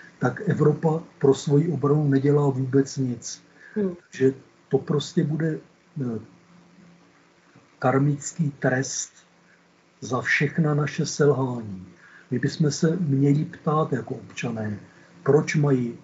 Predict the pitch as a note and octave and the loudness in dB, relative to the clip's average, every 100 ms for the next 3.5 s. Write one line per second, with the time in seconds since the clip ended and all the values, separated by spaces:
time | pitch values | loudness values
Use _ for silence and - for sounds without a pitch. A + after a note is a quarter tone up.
0 | _ - B2 B2 - B2 B2 - A#2+ A#2+ | _ -6 -2 -2 -2 -2 -2 -2 -2 0
1 | B2 - C3 A#2 A#2 B2 B2 B2+ C3+ B2+ | -2 -2 -2 -2 -2 -2 0 2 6 6
2 | B2 A#2+ A2 A#2 - - A#2+ - C3+ G2+ | 4 0 -2 -8 -8 -2 -2 -2 -4 -4
3 | G2+ A#2+ A#2 A#2+ | -2 0 2 0